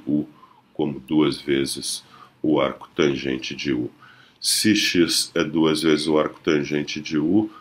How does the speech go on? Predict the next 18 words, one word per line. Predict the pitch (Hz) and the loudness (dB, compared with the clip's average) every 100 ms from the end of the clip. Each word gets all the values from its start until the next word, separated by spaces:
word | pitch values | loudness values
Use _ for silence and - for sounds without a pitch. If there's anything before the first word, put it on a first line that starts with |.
| _ _ | _ _
dx | 73 92 90 - - 87 87 - - - - | -2 4 6 4 0 0 0 -2 -4 -4 -6
é | 76 | -2
a | 76 | -2
derivada | 73 78 78 78 76 76 78 | 2 2 2 4 2 2 0
do | 78 76 | 0 2
arco | 71 69 - | 0 -4 -4
tangente, | 87 80 76 78 85 - - | -2 0 0 0 0 -4 -2
que | |
é | 76 | -2
um | 76 76 | 0 -4
sobre | - 73 76 | -4 -2 -2
um | 73 76 | 0 -2
mais | 73 69 71 | -2 -6 -6
u | 73 | -4
quadrado | 82 80 78 76 | -2 0 0 2
vezes | 78 76 80 | 0 -2 -6
dois, | - 78 90 85 | 0 2 2 0
então, | 71 - 71 | -6 -8 -6